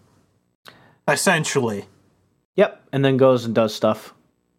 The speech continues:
Speaker 1: And of course, yes, he, he is, he is pampered by, uh, a, uh, One-san type girl, right?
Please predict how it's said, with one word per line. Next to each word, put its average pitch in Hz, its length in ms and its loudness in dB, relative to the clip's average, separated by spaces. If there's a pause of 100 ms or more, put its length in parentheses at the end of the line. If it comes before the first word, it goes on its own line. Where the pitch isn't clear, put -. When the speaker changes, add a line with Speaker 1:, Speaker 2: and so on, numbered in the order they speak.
(220)
Speaker 1:
And 202 180 0
of 202 100 -2
course, 214 300 2
yes, 196 240 0
he, 233 340 2
he 226 320 2
is, 190 640 2 (720)
he 220 200 2
is 185 220 0
pampered 254 800 -2
by, 175 840 4 (300)
uh, 135 320 2 (800)
a, 143 580 2
uh, 139 200 2 (600)
One-san 202 880 4
type 151 460 -4
girl, 113 460 -4 (220)
right? 151 360 0